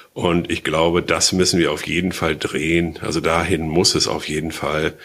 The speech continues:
damit man auch nicht die, einfach nur die gesamte Verantwortung beim Konsumenten oder der Konsumentin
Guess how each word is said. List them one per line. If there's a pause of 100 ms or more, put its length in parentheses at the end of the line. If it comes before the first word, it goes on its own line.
(420)
damit
man
auch
nicht
die,
einfach
nur
die
gesamte
Verantwortung
beim
Konsumenten
oder
der
Konsumentin